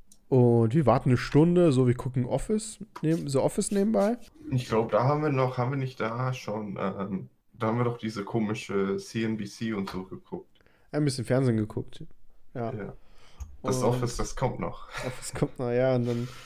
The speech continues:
Speaker 1: war auf jeden Fall so eine Stunde rum. Und Jan so, "Hä, müsste nicht eigentlich schon längst die Pizza da sein?"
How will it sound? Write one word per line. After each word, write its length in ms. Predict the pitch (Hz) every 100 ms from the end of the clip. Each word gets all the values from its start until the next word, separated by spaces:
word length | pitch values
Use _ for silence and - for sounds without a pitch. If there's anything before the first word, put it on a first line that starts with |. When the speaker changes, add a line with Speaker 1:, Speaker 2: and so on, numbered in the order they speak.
| - - -
Speaker 1:
war 80 |
auf 100 | 117
jeden 120 | 143 139
Fall 140 | 135
so 80 | 120
eine 100 | 120
Stunde 400 | - - 131 123
rum. 320 | 113 123 185 196 - -
Und 300 | - 107 107 -
Jan 200 | - 117 113
so, 180 | 110
"Hä, 300 | 110 120 127
müsste 280 | 135 123 -
nicht 180 | 120 123
eigentlich 260 | 117 120 -
schon 200 | - 120
längst 540 | 117 117 117 - -
die 40 | - -
Pizza 340 | - - 170
da 240 | 165 170
sein?" 400 | 160 165 165 170